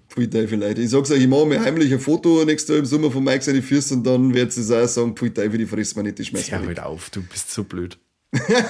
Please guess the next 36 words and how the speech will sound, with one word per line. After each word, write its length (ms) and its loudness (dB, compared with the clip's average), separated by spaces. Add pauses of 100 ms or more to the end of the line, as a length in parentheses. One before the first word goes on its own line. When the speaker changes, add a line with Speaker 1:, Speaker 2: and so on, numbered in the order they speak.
(360)
Speaker 1:
Du 100 -2
bist 200 -2
doof. 100 2
Speaker 2:
Ah, 280 2
wer 140 4
nicht 240 2
blöd 240 4
ist, 380 4
das 120 2
ist 140 -2
der 60 4
Stefan 340 0
Schimek. 420 2
Nur 80 2
mit 140 2
besten 340 0
Dank 240 0
an 100 0
dieser 160 2
Stelle 240 0
für 120 -4
den 120 0
Screener. 480 0 (320)
Und 320 2
schaut's 320 0
auch 60 2
beim 360 2
Weird 280 2
Weekender 320 0
Festival 460 -2
vorbei. 300 0
Die 120 0
haben 100 2
immer 200 0
eine 360 0
sehr 640 0